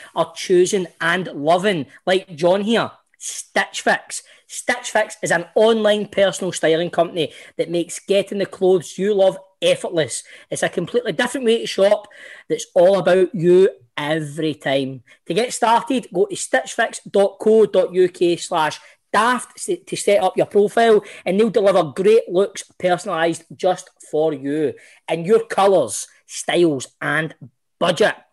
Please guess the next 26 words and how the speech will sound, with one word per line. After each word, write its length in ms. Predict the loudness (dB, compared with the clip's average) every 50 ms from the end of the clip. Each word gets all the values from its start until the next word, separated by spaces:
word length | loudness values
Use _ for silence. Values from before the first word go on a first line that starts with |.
| _ _ _ _ -4
You 80 | -4
pay 140 | 0 2 0
a 140 | 0 0 -2 -6
ten 320 | -4 0 0 0 0 0
pound 300 | -4 -2 -2 -2 -2 0
styling 340 | 0 0 0 0 0 -2 -4
fee 220 | -6 -8 -8 -6
for 100 | -4 -4
each 200 | -4 -4 -6 -6
fix, 360 | -4 -2 -2 -2 -4 -8 -16 -18 -18 -20 -20 -10 _
which 200 | -2 -2 0 -2
is 80 | -6 -10
credited 520 | -10 -6 -4 -4 -2 -2 -4 -10 -14 -16 -14
towards 360 | -8 -2 0 0 0 -2 -6 -12 _ _
anything 380 | -4 -4 -4 -4 -6 -8 -8
you 60 | -8 -10
keep. 340 | -8 -8 -8 -8 -8 -12 -20 _ _ _ -20 -20 -20 -20 _ _ _
Schedule 460 | -12 -2 0 0 2 2 0 0 -2
at 120 | -4 -4 _ _
any 260 | 0 0 2 2 0
time. 380 | 0 0 0 0 0 0 0 0
There's 200 | -2 -2 -2 -4
no 380 | -6 -6 -2 0 2 2 2
subscription 600 | 0 -2 -8 -12 -14 -10 -10 -10 -10 -8 -8 -8
required. 400 | -8 -8 -4 -2 0 0 0 0 -4 -4
Plus, 500 | 0 2 2 2 2 -2 -8 -12 -12